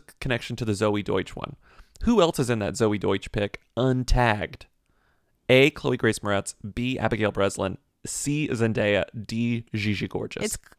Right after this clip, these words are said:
Speaker 2: it's Chloe Grace
Speaker 1: It's Chloe
Speaker 2: Moretz.
Speaker 1: Grace Moretz,
Speaker 2: I knew that.
Speaker 1: untagged.
Speaker 2: It's so weird.
Speaker 1: Okay,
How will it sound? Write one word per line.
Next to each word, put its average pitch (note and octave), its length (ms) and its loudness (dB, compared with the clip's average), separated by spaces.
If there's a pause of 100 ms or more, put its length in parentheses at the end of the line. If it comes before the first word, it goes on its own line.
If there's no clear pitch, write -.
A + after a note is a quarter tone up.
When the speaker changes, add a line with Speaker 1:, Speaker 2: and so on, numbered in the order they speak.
Speaker 2:
it's A3+ 180 -2
Chloe A3 600 -2
Grace F3 280 -2
Speaker 1:
It's C#3 120 -2
Chloe C#3+ 220 2
Speaker 2:
Moretz. - 40 4
Speaker 1:
Grace A3 240 0
Moretz, D3+ 280 2
Speaker 2:
I G3 120 -2
knew G3 220 2
that. - 400 -4
Speaker 1:
untagged. F#3+ 180 -14
Speaker 2:
It's - 320 -16
so F#3+ 200 -8
weird. D3 260 -6
Speaker 1:
Okay, B2 160 -2